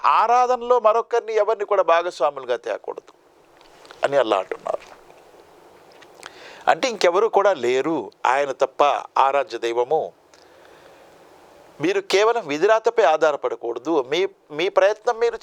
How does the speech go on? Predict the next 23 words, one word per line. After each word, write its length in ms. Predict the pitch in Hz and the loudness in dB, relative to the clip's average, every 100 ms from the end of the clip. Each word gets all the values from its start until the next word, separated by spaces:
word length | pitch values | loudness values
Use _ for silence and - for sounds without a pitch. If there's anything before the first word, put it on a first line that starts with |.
| 233 | 0
చేయాలి 520 | 240 233 220 120 - - - - - _ _ _ - - - - - - - - - - - - - - - - - - - - - - - - - - - - | 2 2 0 -6 -14 -20 -20 -20 -20 _ _ _ -20 -20 -20 -20 -20 -20 -20 -20 -20 -20 -20 -20 -20 -20 -20 -20 -20 -20 -20 -20 -20 -20 -20 -20 -20 -20 -20 0
అని 300 | 156 180 175 - | 0 2 -4 -4
స్పష్టంగా 600 | - - 151 - 180 151 | -8 -4 -4 -2 -2 0
అవుతుంది. 400 | 120 - - - - _ _ | -2 -6 -14 -14 -16 _ _
మరొక 280 | 147 180 190 | 0 2 2
ఆయతు 360 | 151 151 - 294 _ _ - - _ - - - - | 2 0 -4 -12 _ _ -20 -20 _ -20 -18 -2 0
వాక్యము 480 | 131 - 139 185 - _ - - - | 0 0 -2 -2 -8 _ -20 -18 -2
సూరె 220 | - 170 | 0 2
బఖరా, 380 | 135 131 143 170 | 0 0 0 0
సూర 240 | - 135 | 0 0
నంబర్ 300 | 127 120 107 - _ _ _ _ - | 0 -2 -4 -4 _ _ _ _ -4
రెండు, 260 | 117 143 180 | -2 0 2
ఆయత్ 260 | 139 131 | 2 0
నంబర్ 220 | 135 135 117 | -2 -2 0
నూట 160 | 117 | -4
పన్నెండు. 500 | 113 107 107 95 - - - - - - - - - - - - - - - - - - | -4 -6 -6 -10 -14 -20 -20 -20 -20 -20 -20 -20 -20 -20 -20 -20 -20 -20 -18 -14 -14 -14
"బలా 380 | 123 156 240 240 | 2 4 4 2
మన్ 280 | 160 208 202 | 2 0 2
అస్లమ 460 | 220 - 233 233 | 0 2 2 2
వజహు 460 | 208 180 202 233 226 | 4 2 2 2 2
లిల్లాహి 540 | 202 214 214 226 190 | 0 0 2 2 0
వహువ 360 | 151 170 180 220 | 0 0 2 0
ముహ్సినున్ 600 | 190 208 - 240 196 107 | 0 -2 -4 -6 -4 -6